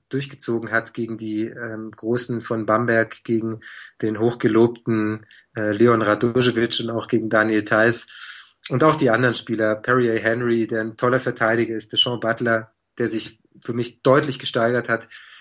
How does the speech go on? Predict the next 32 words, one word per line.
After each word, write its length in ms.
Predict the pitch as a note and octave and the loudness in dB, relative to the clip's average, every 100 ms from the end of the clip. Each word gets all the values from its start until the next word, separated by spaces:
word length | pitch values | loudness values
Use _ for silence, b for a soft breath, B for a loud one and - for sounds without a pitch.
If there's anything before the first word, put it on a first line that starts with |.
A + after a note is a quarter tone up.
| B B - | B B -12
ähm, 460 | A2 A2 G#2+ A2 A2+ | -10 -10 -10 -10 -8
im 120 | A2+ | -2
Laufe 360 | G#2+ A2+ B2 - | 2 4 2 0
der 140 | A2 | -2
Saison. 360 | G#2+ G#2 A#2 A2 | 0 0 0 0
Chris 280 | - B2 - | 0 0 4
Bepp, 280 | C3 C3 - | 2 2 0
der 420 | A#2 A2+ A2+ - _ | 4 4 2 -6 _
einer 200 | - B2 A#2+ | -4 0 0
der 100 | A#2 | 2
besten 320 | B2 B2+ B2+ | 0 -2 -8
Verteidiger 520 | B2 B2+ A#2 A#2+ A2+ | -4 0 2 2 0
ist 200 | A2+ - | -4 -6
der 80 | A2 | -6
Liga, 460 | A#2+ B2+ A#2 A2+ b b | -2 2 2 2 b b
eins 400 | A#2+ A2 - - | -12 -12 -12 -16
gegen 200 | - A2+ | -8 -6
eins 200 | A2+ A2+ | -4 -4
Verteidiger, 680 | - A2 A2+ A2 G#2+ A2 A2+ B B B B | -6 -2 2 2 2 0 -4 B B B B
ähm, 260 | A2+ G#2+ A2 | -12 -8 -6
und 220 | A#2+ G#2 | -8 0
seinen 200 | A#2 A2+ | 2 2
Dreier 360 | G#2 G#2+ A#2 A2+ | 2 4 4 4
auch 100 | A#2 | 0
sehr 220 | - A2+ | -2 -2
gut 240 | A2 A2+ | -2 -6
trifft, 420 | - A#2 A2 - - | 0 0 0 -4 -4
der 160 | A2 | 2
auch 180 | C#3 - - _ _ _ _ _ _ _ _ _ _ | 2 2 -4 _ _ _ _ _ _ _ _ _ _
in 120 | C3+ | -2
Ulm 200 | C3 B2+ | 2 0
bleibt. 380 | A#2+ A2+ A2 - | 4 2 2 -4